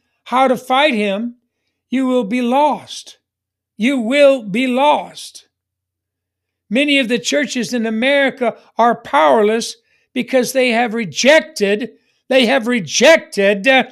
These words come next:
the supernatural power of God. We are in a supernatural battle,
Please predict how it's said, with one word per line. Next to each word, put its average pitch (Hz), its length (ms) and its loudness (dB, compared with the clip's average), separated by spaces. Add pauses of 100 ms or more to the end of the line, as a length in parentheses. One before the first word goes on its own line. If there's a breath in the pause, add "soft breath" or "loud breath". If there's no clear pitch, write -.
(200 loud breath)
the 240 140 2
supernatural 240 1300 0 (180 loud breath)
power 254 460 4
of 240 260 -2
God. 247 520 2 (1600)
We 294 220 0
are 277 100 4
in 285 220 0
a 269 140 2
supernatural 277 1160 0
battle, 247 500 0